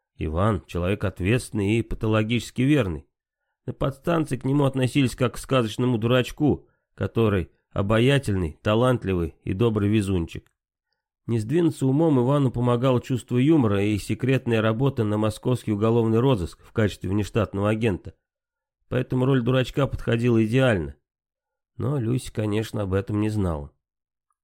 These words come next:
Она достала пачку заветного лекарства, уговорила Ивана играть роль светила наркологии, каждый раз гримируя его и придавая солидности тридцатипятилетнего специалиста – сама же превращалась в ассистентку профессора и анестезиолога.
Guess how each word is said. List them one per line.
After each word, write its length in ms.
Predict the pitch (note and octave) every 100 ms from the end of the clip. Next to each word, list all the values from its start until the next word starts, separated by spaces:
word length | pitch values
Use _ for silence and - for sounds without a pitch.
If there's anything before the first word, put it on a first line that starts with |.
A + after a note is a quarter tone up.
| _
Она 200 | - D#3+
достала 440 | D#3 C#3 - D#3+ C#3
пачку 380 | D3 D3+ -
заветного 440 | A2 B2 C#3 B2 G#2
лекарства, 680 | G#2 - G#2+ G#2+ - G2+ - _
уговорила 540 | A2+ B2+ D3+ F3 D3
Ивана 360 | C3+ D#3 C#3 A#2+
играть 320 | C3+ C#3+ -
роль 200 | B2+ C3
светила 480 | - A#2+ B2 C3+ A2+
наркологии, 840 | A2 G2+ G#2 G2+ G#2+ G2+ G#2+ G2 _ _ _ _
каждый 340 | - G2+ F2 G2
раз 320 | B2 A#2 - -
гримируя 560 | G2+ A2+ C3 A2+ G#2+
его 440 | G#2 A2+ C3+ A2 -
и 240 | - A2
придавая 640 | G2 G#2+ G#2 A2 A2+ A#2 G#2
солидности 600 | - A2 B2 A2+ - F#2+
тридцатипятилетнего 1000 | - G#2 - - A#2 G2+ A2+ A2+ - G#2+
специалиста – 800 | - G#2+ - G#2+ B2 C3 - E2+ _ _ _ _ _
сама 340 | - A#2+ C#3+ C#3+
же 100 | B2+
превращалась 680 | A#2 A#2 A#2 - C3+ A#2
в 40 | A2
ассистентку 640 | G#2+ A2+ - C3+ C3 -
профессора 800 | - A2 G#2+ C3 C3 - A2 A2
и 120 | - A2
анестезиолога. 920 | G#2 - G#2+ G2+ G#2+ F#2+ D#2+ D#2